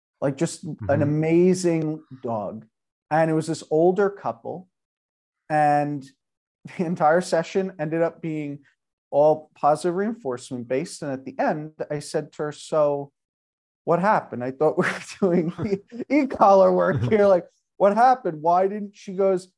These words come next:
Speaker 1: "Did you see how horrible their timing was with food?"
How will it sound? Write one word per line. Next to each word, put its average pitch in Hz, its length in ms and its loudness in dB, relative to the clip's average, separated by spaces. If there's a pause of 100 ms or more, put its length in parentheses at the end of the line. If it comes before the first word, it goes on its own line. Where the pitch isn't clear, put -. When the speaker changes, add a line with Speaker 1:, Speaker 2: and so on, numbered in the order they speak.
(400)
Speaker 1:
"Did 127 220 -14
you 277 260 -4
see 254 440 -4
how 196 260 -2
horrible 180 560 0
their 165 140 -4
timing 165 480 -4
was 160 240 -8
with 143 180 -10
food?" 160 460 -4